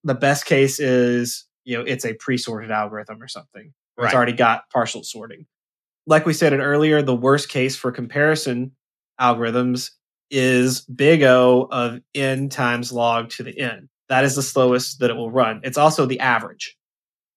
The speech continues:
Speaker 2: Space complexity is another thing that comes into this, and that's how much space in memory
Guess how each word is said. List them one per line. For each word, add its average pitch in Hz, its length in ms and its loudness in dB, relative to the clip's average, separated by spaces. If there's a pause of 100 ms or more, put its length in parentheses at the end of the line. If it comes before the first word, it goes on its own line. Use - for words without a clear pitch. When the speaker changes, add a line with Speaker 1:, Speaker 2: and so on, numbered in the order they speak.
(140)
Speaker 2:
Space - 520 0
complexity 113 580 -4
is 101 100 -8
another 107 260 -6
thing 101 200 -10
that 92 160 -16
comes 95 240 -14
into 85 180 -16
this, 80 300 -12
and 95 160 -14
that's 131 220 -4
how 143 200 -6
much 147 220 -2
space 113 380 -4
in 98 160 -10
memory 110 420 -6